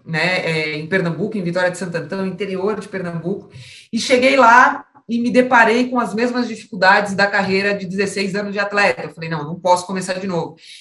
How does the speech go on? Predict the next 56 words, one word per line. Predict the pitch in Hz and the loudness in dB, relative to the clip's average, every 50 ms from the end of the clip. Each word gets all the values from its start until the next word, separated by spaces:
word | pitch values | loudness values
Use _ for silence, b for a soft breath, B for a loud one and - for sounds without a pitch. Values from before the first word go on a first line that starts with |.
| B | B
Então, | B - 175 | B -4 0
meio | 185 196 190 | 0 0 2
que | 208 | 0
eu | 226 | -2
saí | - - - 226 226 247 233 240 | 0 2 4 4 6 6 4 4
da | 247 254 269 | 4 4 4
bolha | 269 190 196 208 226 233 240 233 | 4 4 4 4 4 4 2 2
ali | 220 214 240 | 0 2 2
muito, | 247 233 240 254 247 202 - 180 | 4 6 6 6 6 6 4 0
assim. | 165 - - 170 147 147 143 135 - B B B B B B | -4 -4 -6 -10 -10 -12 -12 -14 -18 B B B B B B
É, | B 156 160 156 156 156 - - | B 0 0 0 0 -2 -4 0
e | 180 196 190 | 4 4 6
aí | 196 208 | 6 6
acabei | 208 233 - 226 | 4 4 2 2
voltando | 220 233 220 - 226 220 220 | 2 2 0 0 0 -2 -2
e | - | -2
falei, | 233 214 190 180 | -2 0 0 2
"Não, | 175 170 | 2 0
não | 165 170 170 | 0 -2 -2
quero | 170 180 180 190 | 0 0 0 0
muito | 185 185 185 - - | 0 -4 -4 -6 -4
mais | 175 180 175 | -4 -4 -4
saber | - 180 170 175 170 | -4 -6 -6 -6 -6
de | 170 - | -8 -10
futebol, | 202 - - 170 165 165 170 175 165 | -12 -14 -8 0 2 2 2 2 2
não." | 160 165 180 226 226 B B B B B B B - | 0 0 0 0 -2 B B B B B B B 0
Mas | 214 226 226 185 | 2 2 2 2
muito | 196 220 262 302 - - | 2 2 2 2 0 -2
certa | - - 214 214 240 240 262 | 0 2 4 4 4 4 2
de | 247 - - | 0 -2 -4
que | 240 | -6
eu | 233 | -4
não | 233 214 | -4 -4
voltaria | 233 226 - 226 208 220 | -4 -2 -2 0 0 2
a | 220 | 0
jogar. | 220 220 208 180 165 160 156 151 | 0 0 0 2 2 2 0 -2
Então, | 147 151 - | -8 -12 -10
quando | - 175 180 | -8 -8 -8
eu | 180 | -6
falei | 180 170 175 - | -6 -6 -6 -6
que | 185 - | -8 -10
tinha, | - - 202 190 180 - _ _ | -8 -6 -6 -6 -6 -8 _ _
que | - 190 | -6 -2
ia | 185 190 185 185 | 0 0 0 2
parar, | 196 175 160 156 165 185 180 | 2 2 4 4 4 2 2
o | 180 | -2
pessoal, | 185 175 - 175 | -6 -6 -6 -4
"Não, | 220 240 | -4 -4
você | 214 - 196 | -4 -4 -4
vai | 185 202 | -4 -2
voltar." | 208 226 208 - 170 160 | -2 -4 -6 -4 -4 -4
Eu | 156 | -6
falei, | - 143 151 151 | -8 -12 -12 -10
"Não, | 160 165 | -10 -10
não | 175 165 165 | -10 -10 -10
vou." | 160 151 147 147 135 - - | -8 -6 -6 -6 -6 -8 -14